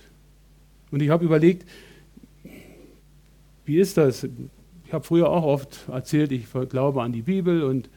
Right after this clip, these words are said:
da war dann so ein bisschen die Historizität der Bibel für mich ein Argument, um mit Menschen zu reden.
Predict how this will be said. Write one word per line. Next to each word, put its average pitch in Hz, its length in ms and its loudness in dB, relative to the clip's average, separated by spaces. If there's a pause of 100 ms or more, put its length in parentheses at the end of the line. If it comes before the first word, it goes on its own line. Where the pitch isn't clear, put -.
(420)
da 135 120 -4
war 131 120 2
dann 139 120 0
so 131 80 -4
ein - 20 -6
bisschen 135 260 -2
die 127 120 -2
Historizität 127 800 -2
der 156 100 0
Bibel 143 300 -2
für 135 140 -4
mich 135 200 0
ein 139 80 -2
Argument, 131 560 -2
um 127 440 -10
mit 131 120 -6
Menschen 127 340 -2
zu 127 160 -4
reden. 123 440 -2